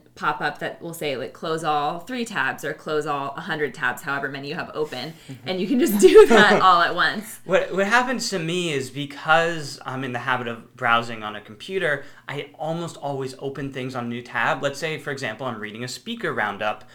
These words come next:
Speaker 2: I will often go right click, or on my phone, I'll just hold down open, uh, each speaker in a new tab so I can check each one out. And then when I'm done,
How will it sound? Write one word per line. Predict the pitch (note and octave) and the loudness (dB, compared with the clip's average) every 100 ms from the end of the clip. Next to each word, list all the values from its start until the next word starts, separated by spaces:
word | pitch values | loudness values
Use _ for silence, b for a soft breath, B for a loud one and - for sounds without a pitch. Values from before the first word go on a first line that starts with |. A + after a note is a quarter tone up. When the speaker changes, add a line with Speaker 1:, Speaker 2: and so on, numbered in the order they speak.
| B B - | B B -2
Speaker 2:
I | C#3+ | 0
will | D3 | 0
often | B2+ D3+ - D#3+ C#3+ | 2 0 0 -6 -2
go | B2+ B2+ A#2 | 0 0 -2
right | G#2+ A#2+ B2+ | -2 -2 -4
click, | - A2+ A2+ A2+ | -4 -2 -2 -6
or | G#2+ G2+ | -6 -4
on | G2+ G2 G2+ A2+ | -2 -4 -8 -8
my | G2 G2 G2 G2+ - _ - - - | -4 -4 -6 -10 -18 _ -20 -14 0
phone, | G3+ E3+ D3 | 2 4 2
I'll | A2 A#2 A#2 | 0 -2 -6
just | - | -4
hold | C3+ B2 | -4 -2
down | A#2 A#2 | -2 -2
open, | B2 B2+ C3 A#2 A2+ | -2 -4 -4 -6 -8
uh, | - - | -10 -8
each | D3+ C3+ - | -8 -8 -10
speaker | F3 F3 C#3+ B2+ | -8 -6 -2 -2
in | A#2+ | -2
a | |
new | A#2 A2+ | -6 -8
tab | A#2+ E3+ E3 C3 | 0 2 2 0
so | |
I | A2 | -6
can | G2+ | -8
check | - G#2+ - | -10 -10 -10
each | F#2 G#2 | -18 -10
one | G#2 | 0
out. | F3 F3 - B B B B | 2 2 -2 B B B B
And | C3+ D#3 | -8 -2
then | D#3+ E3+ | -2 -2
when | D#3 | -2
I'm | D3 C3+ | -2 -2
done, | G3 B3+ G#3+ F3 E3 | -2 0 2 0 -4